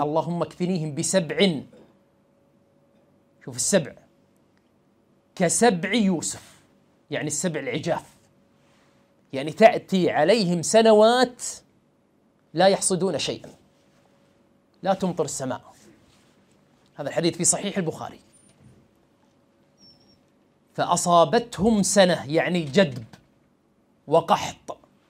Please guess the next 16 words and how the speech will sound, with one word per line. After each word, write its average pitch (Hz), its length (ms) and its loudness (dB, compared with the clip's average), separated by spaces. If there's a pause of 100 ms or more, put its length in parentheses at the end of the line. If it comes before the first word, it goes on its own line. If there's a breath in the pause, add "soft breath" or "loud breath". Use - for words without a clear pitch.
(1000)
حصت - 760 2
كل 247 420 2
شيء 269 480 2
حتى - 560 0
أكلوا 254 600 4
العظام. 180 540 4 (1300)
ما 127 100 -6
نتكلم 180 500 0
الآن 180 320 -2
عن 147 520 -4 (360)
شعب 156 400 -4 (1700)
بني 160 200 0
هاشم 160 380 -2
وشعب 143 300 -8
أبي 143 200 -4
طالب، 160 420 4